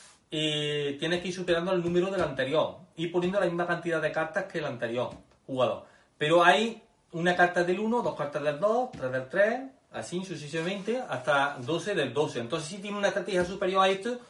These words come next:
usando el mismo sistema de juego. Y tiene muy superior porque tú sabes cuántos once han salido, si puede haber un once en la mesa, si no, si te interesa jugar una o dos cartas,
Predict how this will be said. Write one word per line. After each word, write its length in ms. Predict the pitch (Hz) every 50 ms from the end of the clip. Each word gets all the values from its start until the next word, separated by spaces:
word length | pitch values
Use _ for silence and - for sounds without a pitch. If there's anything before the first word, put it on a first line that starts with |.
| - _
usando 340 | - 151 143 - 175 185 202
el 60 | 190
mismo 200 | 185 185 180 165
sistema 400 | 151 - 147 - - 151 143 139
de 80 | 127 120
juego. 300 | 110 110 107 107 107 104 - _ - - _ _ _ _ _ _ _ _ _
Y 140 | - 151 139
tiene 180 | 165 170 185 196
muy 260 | 190 196 208 208 196
superior 460 | - 214 190 202 196 180 196 208 208
porque 240 | - 208 208 190 175
tú 120 | 175 - 160
sabes 240 | 165 196 190 175 -
cuántos 320 | - 165 165 160 - 175
once 240 | 170 170 165 - 180
han 120 | 175 170 151
salido, 540 | - 170 185 214 214 202 208 220 240 - - - - - _ _ _
si 200 | - - 139 139
puede 220 | - 156 151 160
haber 120 | 156 160 165
un 120 | 170 170
once 220 | 175 160 - - 160
en 40 |
la 80 | 156 156
mesa, 240 | 160 175 170 - 151
si 160 | - - 170
no, 240 | 180 208 214 220 220
si 140 | 214 - -
te 80 | 151
interesa 400 | 139 131 147 147 147 143 156 156
jugar 220 | 151 151 156 160 160
una 240 | 160 165 156 156
o 20 | 151
dos 160 | 151 143 -
cartas, 480 | - 214 - - - - 214 233 254